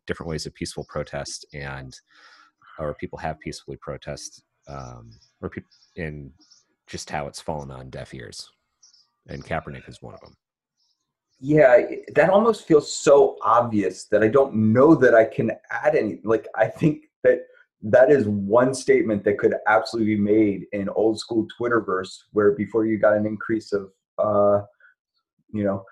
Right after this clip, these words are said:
Speaker 2: uh, what is it called? Um, characters.
Speaker 1: Oh, got it.
Speaker 2: Right?
Speaker 1: <laughs> Yeah.
Speaker 2: So, like, yeah, I don't know that I can say more than that.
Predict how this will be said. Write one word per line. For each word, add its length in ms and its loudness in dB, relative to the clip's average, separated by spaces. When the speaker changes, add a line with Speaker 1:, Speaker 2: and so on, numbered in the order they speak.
Speaker 2:
uh, 320 -4
what 220 -4
is 80 -6
it 80 -10
called? 320 -2
Um, 440 -12
characters. 480 -2
Speaker 1:
Oh, 200 -2
got 200 0
it. 200 -6
Speaker 2:
Right? 100 -4
Speaker 1:
<laughs> 120 -14
Yeah. 160 -2
Speaker 2:
So, 280 2
like, 280 2
yeah, 260 -6
I 60 -10
don't 240 -2
know 280 4
that 140 2
I 60 2
can 180 -10
say 180 0
more 220 2
than 100 0
that. 140 -10